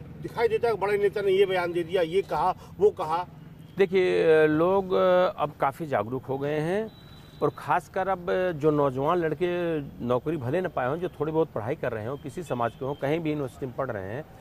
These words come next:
Speaker 2: मतलब इंटर के बाद या इंटर तक के बच्चे हैं,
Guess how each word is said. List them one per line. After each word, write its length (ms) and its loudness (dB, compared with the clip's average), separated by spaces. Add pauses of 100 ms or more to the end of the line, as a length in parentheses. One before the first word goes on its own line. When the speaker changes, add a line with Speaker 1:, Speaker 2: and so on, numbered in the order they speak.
(160)
Speaker 2:
मतलब 240 2
इंटर 220 -2
के 100 -8
बाद 280 0
या 120 -2
इंटर 200 -6
तक 180 -8
के 80 -8
बच्चे 280 -8
हैं, 280 -8